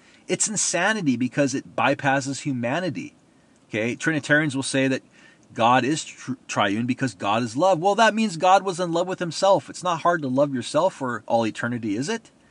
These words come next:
That would be like me giving myself a hug every day and say, "I love you so much. You're such a great person. Look at you. Look how beautiful you are. I love your eyes." I mean, that's a selfish God. What about humanity?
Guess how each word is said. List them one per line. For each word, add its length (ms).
That 120
would 120
be 100
like 220
me 140
giving 220
myself 380
a 80
hug 260
every 220
day 140
and 100
say, 200
"I 140
love 320
you 80
so 300
much. 340
You're 120
such 300
a 80
great 280
person. 440
Look 240
at 100
you. 180
Look 180
how 160
beautiful 480
you 180
are. 120
I 80
love 260
your 160
eyes." 480
I 80
mean, 160
that's 240
a 40
selfish 460
God. 380
What 180
about 280
humanity? 680